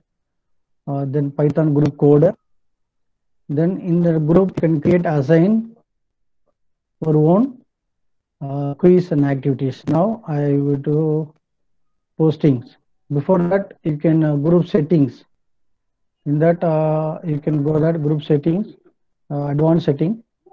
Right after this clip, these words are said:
You can set your, uh, group I D as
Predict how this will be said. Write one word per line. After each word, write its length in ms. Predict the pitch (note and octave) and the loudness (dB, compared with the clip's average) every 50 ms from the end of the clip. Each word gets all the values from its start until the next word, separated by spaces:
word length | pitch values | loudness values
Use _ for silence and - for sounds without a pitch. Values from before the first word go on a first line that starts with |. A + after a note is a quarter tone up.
| - _ _ _ - _ F4+ E4+ E4 F4 _ _ _ _ _ _ _ _ _ _ _ _ _ _ - | -20 _ _ _ -20 _ _ _ _ _ _ _ _ _ _ _ _ _ _ _ _ _ _ _ -6
You 60 | D#3 | -2
can 180 | - F3+ E3+ | 0 0 0
set 260 | - - F#3 F#3+ F3+ F3+ | 2 2 2 2 4 4
your, 160 | F3 D#3+ D3+ | 2 4 4
uh, 340 | D3 C#3+ C#3 C#3 C#3 D3 D3 | 2 0 0 -4 -6 -8 -6
group 260 | C#3+ D#3 E3+ D#3+ D#3 | -2 0 0 0 2
I 100 | D3+ D3+ | 2 4
D 140 | D3+ D#3 D3+ | 4 4 4
as 280 | C#3+ C#3 - - - | 2 0 -4 -8 -20